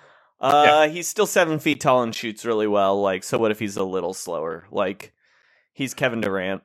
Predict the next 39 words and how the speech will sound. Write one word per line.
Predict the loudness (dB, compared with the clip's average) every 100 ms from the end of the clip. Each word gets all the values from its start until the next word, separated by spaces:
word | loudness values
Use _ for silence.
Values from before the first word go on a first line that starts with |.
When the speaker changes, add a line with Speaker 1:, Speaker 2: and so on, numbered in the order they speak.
| -8
Speaker 1:
Um, | -4 -2 0
Speaker 2:
Yeah, | 2 4
like, | 2 0
he | -2
might | -2 0
not | -2 -4
be | -10
the | -6 -8
best | -6 -4 -4 -4 -12
player | -10 -4 -2 -2 -6 -10 -14 _ _ _ _ _ -4
in | -4 -4
the | -8 -10 -6
N | -8 -6
B | -8
A, | -8 -10 -8 2
but | 2 2 -6
could | -4 -4
he | -4 -4
be | -2
the | -2
best | 2 2 0 -2
player | -2 0
in | -2
the | -4 -6
Eastern | -8 -6
Conference? | -6 -6 -6 -8 -6
I | -2 -2
think | 0 -2
he | -2
could. | 0 0 0 -2 -6 _
Speaker 1:
I | 2 2
just | 2 -2 2
don't | 2 2
understand | 0 0 2 4
Speaker 2:
I | 4
mean | 2
Speaker 1:
why, | 4 6 6 2
what | 2 2 2
you, | -4 -4 -10